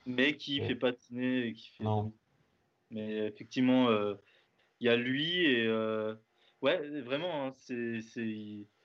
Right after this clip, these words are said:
Speaker 1: on n'est pas, on a un des pays qui parle le plus de politique. Euh, souvent, c'est ce qu'on va nous dire quand on va aux États-Unis. Enfin, non, dans n'importe quel autre pays. En général, moi, je suis toujours à l'étranger, on nous dit, « Oui, mais nous, on parle pas trop de politique et tout. »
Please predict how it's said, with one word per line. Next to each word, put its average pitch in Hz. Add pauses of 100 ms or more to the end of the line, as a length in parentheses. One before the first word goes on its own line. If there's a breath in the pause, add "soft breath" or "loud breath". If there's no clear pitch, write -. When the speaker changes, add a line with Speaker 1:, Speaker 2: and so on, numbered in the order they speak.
(520 soft breath)
Speaker 1:
on 135
n'est 127
pas, 160
on 156
a 160
un 160
des 151
pays 170
qui -
parle 135
le 127
plus 190
de 175
politique. 147 (960)
Euh, 113
souvent, 135
c'est -
ce -
qu'on 123
va 113
nous 117
dire 127 (180)
quand 113
on 110
va 107
aux 101
États-Unis. 107
Enfin, - (280)
non, 127
dans 117
n'importe 131
quel 131
autre 127
pays. 135 (220)
En 120
général, 127
moi, 123
je 117
suis - (180)
toujours 156
à 139
l'étranger, 131
on 131
nous 113
dit, « 113 (360 loud breath)
Oui, 139
mais 135
nous, 127
on 135
parle 113
pas 123
trop -
de -
politique 120
et 120
tout. » 143